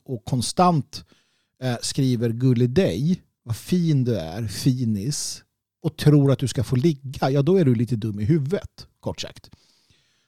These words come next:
Och där har vi ju det här som man kallar för att simpa då. I, i min värld, när jag var yngre, så kallades det att man hamnade i friendzone.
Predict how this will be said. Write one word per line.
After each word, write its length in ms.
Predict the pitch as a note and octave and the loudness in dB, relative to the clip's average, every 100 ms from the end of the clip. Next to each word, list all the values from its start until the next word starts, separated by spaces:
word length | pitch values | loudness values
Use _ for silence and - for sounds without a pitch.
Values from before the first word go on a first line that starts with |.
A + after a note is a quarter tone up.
| _ D#3+ | _ -8
Och 100 | C#3+ | 2
där 260 | F3+ E3+ | 4 4
har 140 | G#2 G2 | 4 0
vi 100 | G#2+ | -4
ju 60 | |
det 80 | G2 | -4
här 240 | E2+ E2+ | -6 -6
som 140 | C#2+ F2+ | -8 -8
man 100 | F2+ | -8
kallar 260 | F#2+ D#2+ | -10 -10
för 100 | - | -12
att 100 | C#2+ | -10
simpa 640 | - - D3 F#2 F2 - - | -8 -4 -2 -4 -6 -14 -16
då. 160 | - _ _ _ _ _ _ _ _ _ _ _ _ _ _ _ - - - - _ _ - | -16 _ _ _ _ _ _ _ _ _ _ _ _ _ _ _ -20 -20 -20 -20 _ _ -14
I, 220 | D#3+ D#3+ | -2 2
i 40 | |
min 260 | F3 G3+ E3 | 6 4 4
värld, 200 | B2 A#2+ | 2 2
när 80 | C3 | 0
jag 80 | |
var 80 | C#3 | 2
yngre, 360 | G3+ F#3+ D3 G#2+ | 2 4 2 -2
så 80 | A2 | -2
kallades 440 | B2+ G#2+ G#2 - | -2 0 -2 -2
det 140 | A#2 | -2
att 220 | G#2+ - - | -2 -6 -6
man 160 | A2 | -2
hamnade 340 | G#2 G#2 G2 G2 | 0 0 -2 -4
i 40 | |
friendzone. 880 | F#2+ C#3+ E3+ G#2 F2 C2 A#1 D#2 | -2 -2 -2 -2 -4 -8 -10 -12